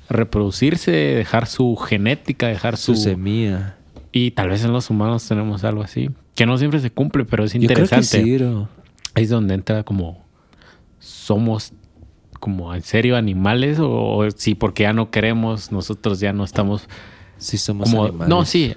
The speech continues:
Speaker 1: o sea, pero me refiero como, ya podemos decidir si no queremos.
Speaker 2: Ajá.
Speaker 1: Pero, por ejemplo, todas las especies o mon-,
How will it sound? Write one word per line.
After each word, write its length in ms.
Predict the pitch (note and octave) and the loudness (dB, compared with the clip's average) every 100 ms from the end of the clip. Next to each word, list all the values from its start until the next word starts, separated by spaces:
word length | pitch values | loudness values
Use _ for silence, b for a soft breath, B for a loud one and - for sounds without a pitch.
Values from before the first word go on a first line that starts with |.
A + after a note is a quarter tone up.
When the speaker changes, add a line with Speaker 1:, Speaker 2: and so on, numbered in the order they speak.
| - | -4
Speaker 1:
o 140 | A#2+ A2 | -2 0
sea, 260 | A#2 G2+ - | 0 0 0
pero 160 | G#2+ | 0
me 200 | G#2 G2 G2 | 2 -2 -2
refiero 400 | G2+ - A#2+ C3 | -4 0 0 0
como, 420 | C#3 A2+ F#2+ F2+ _ _ B B B B B - - | 0 0 -2 -6 _ _ B B B B B -16 0
ya 160 | B2 | 2
podemos 320 | C3+ D3+ D#3 C#3+ | 2 2 2 0
decidir 480 | C3 A2 A2 C3 B2+ | -2 0 0 0 -2
si 220 | - G#2+ | -2 -2
no 280 | A2 A#2+ - | 0 -2 0
queremos. 300 | B2 B2 F2+ | 0 2 0
Speaker 2:
Ajá. 140 | G2 | 2
Speaker 1:
Pero, 160 | B2 G#2+ | 2 4
por 120 | B2 | 2
ejemplo, 300 | A2+ B2+ C#3 | 2 0 2
todas 200 | C#3+ D3 | 2 2
las 140 | C#3 A2 | 2 -2
especies 600 | G2 - A#2 B2 B2 A2+ | -6 0 0 2 0 0
o 80 | |
mon-, 340 | A2 A2+ A2 | 0 0 -2